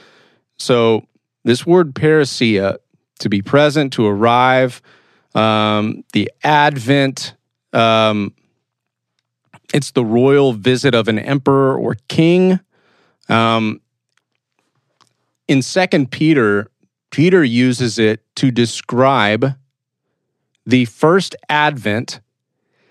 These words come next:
when Jesus came in glory and Peter saw him come in glory on the holy mountain when a voice came from heaven and said, "This is my beloved Son,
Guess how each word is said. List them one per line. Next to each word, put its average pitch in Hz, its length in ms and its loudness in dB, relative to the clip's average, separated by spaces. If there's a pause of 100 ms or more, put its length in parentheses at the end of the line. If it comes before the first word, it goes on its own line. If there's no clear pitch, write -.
(140)
when 120 220 2
Jesus 151 480 0
came 180 520 0 (120)
in 135 300 0
glory 123 880 0 (1400)
and 135 340 -2
Peter 139 340 0
saw 190 380 0
him 117 460 -2
come 185 300 0
in 170 220 2
glory 135 680 0 (540)
on 165 320 2
the 139 120 2
holy 170 420 0
mountain 139 680 -2 (1160)
when 131 240 2
a 123 80 2
voice 143 420 0
came 156 240 0
from 127 180 0
heaven 131 420 -2
and 107 160 -4
said, 104 540 -2
"This 143 320 -2
is 160 160 -2
my 147 300 0
beloved 120 720 0
Son, 107 540 -4